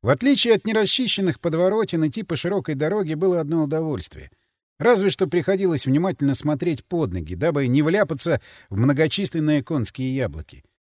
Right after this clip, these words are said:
Более-менее чистый отрезок попался лишь, когда мы проходили мимо отделения Центрального городского банка. А так, словно по минному полю шагаешь. К моему удивлению, несмотря на поздний час, окна банка оказались освещены.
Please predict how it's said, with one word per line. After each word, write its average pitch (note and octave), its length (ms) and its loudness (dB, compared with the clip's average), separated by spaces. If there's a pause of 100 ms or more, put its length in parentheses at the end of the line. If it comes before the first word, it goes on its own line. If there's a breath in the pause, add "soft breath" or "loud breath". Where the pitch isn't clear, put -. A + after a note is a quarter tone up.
Более-менее A#3+ 760 4
чистый G#3 400 0
отрезок G3 440 0
попался F#3+ 480 -2
лишь, F3+ 160 0
когда F3+ 280 -2
мы F3 120 2
проходили F3 500 0
мимо E3 280 4
отделения E3 600 4
Центрального D3+ 640 2
городского C#3+ 560 -2
банка. A#2+ 460 -4 (560)
А C#3 120 4
так, B3 260 6
словно G3 360 4
по G3+ 140 4
минному F#3 400 4
полю G#2 260 -2
шагаешь. A2 580 -4 (380)
К - 80 -10
моему A3 300 6
удивлению, A3+ 640 2
несмотря G3+ 480 0
на F#3 120 2
поздний F#3 420 2
час, A3+ 360 0
окна F3 300 0
банка F3 380 0
оказались D#3+ 480 -2
освещены. D3 720 -4